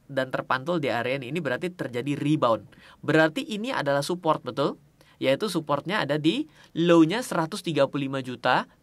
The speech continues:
enam ribu satu perak, atau dengan nilai penutupan di,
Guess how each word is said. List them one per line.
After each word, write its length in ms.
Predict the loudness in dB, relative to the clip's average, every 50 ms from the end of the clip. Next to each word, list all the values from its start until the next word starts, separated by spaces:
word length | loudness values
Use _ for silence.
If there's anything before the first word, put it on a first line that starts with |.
| -4
enam 320 | 0 0 0 0 0 -4 -8 -14 _ _ _ _ _ _ _ _
ribu 720 | -8 -2 0 0 0 0 -2 -4 0 2 4 4 4 0 -4 _
satu 400 | -12 -4 -2 -2 -2 -2 -6 -4
perak, 320 | -4 -2 2 2 2 2 0 _ _ _ _ _ _ -20 -20 _ _ -2
atau 560 | 0 0 0 4 6 8 8 8 6 4 2 _ _ _ _ 0
dengan 320 | 2 2 4 4 4 2
nilai 320 | 2 2 2 4 4 4 4
penutupan 640 | 2 -2 -2 0 -2 -2 0 2 2 2 2 -2 -16 _ _ _ _ _ _ _ _ _ _ _ -2
di, 240 | 0 0 0 0 -4